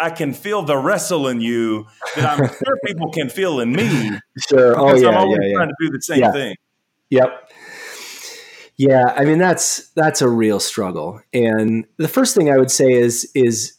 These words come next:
Speaker 2: not everyone is called to be both a prophet and a priest.
Speaker 1: Yeah.
Speaker 2: Um, but as the Christian church, we are called to be prophets and priests.
Speaker 1: Mm.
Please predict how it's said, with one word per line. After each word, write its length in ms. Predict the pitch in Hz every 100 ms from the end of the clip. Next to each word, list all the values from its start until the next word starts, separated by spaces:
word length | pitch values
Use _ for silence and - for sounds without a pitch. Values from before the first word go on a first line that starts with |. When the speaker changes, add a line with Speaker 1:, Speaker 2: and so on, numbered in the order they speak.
| _ 131
Speaker 2:
not 400 | 123 143 170 147
everyone 440 | 143 147 127 123
is 120 | 117
called 360 | - 123 117 117
to 60 |
be 140 | 113 113
both 520 | 101 117 147 - - _ 120
a 40 |
prophet 400 | - 127 123 135 -
and 160 | 120
a 40 | 131
priest. 480 | 147 170 - - _ _ _ _
Speaker 1:
Yeah. 240 | 104 92 80 - _ - - - _
Speaker 2:
Um, 540 | 135 131 117 117 113 -
but 640 | 123 - 139 135 - - - _ _ _ _ _
as 560 | 135 131 131 - - - _
the 160 | 135 131
Christian 540 | - 147 143 - 117
church, 680 | 110 135 120 95 - - -
we 340 | 95 101 131 123
are 140 | 113
called 340 | 107 107 104 104
to 100 | 101
be 140 | 98
prophets 640 | - 101 87 87 - - -
and 180 | 98 87
priests. 640 | - 67 - - - - - _ 92
Speaker 1:
Mm. 180 | 85